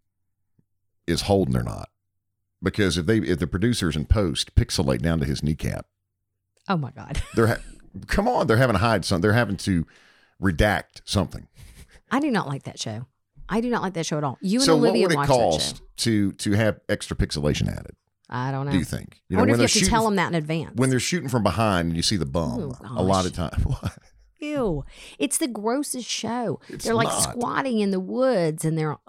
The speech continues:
Speaker 2: they're on top of each other, but they're like, ugh.
Speaker 1: All right. Hype song on the way here today for me was Lenny Kravitz.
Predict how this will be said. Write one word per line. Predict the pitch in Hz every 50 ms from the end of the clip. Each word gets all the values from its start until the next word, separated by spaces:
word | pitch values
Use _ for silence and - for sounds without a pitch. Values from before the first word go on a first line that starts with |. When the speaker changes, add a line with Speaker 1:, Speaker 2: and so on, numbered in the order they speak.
| - -
Speaker 2:
they're | - - 175 147
on | 147 160
top | - - - - 262 254 -
of | 190
each | 208 180 -
other, | 151 - 135
but | - 156 139 -
they're | 139 131
like, | 104 90 80 - - _ _ _ _ -
ugh. | 220 202 170 - - - - _ _ _ _ - 101
Speaker 1:
All | 101
right. | 95 87 -
Hype | - 120 123 -
song | - - 107 104 104
on | 98
the | 95
way | 92 87
here | 90 104 92
today | 85 - - 87
for | 82 - 85
me | 85 85
was | 82 80 78
Lenny | 95 92 85
Kravitz. | - - 95 85 76 76 73 - -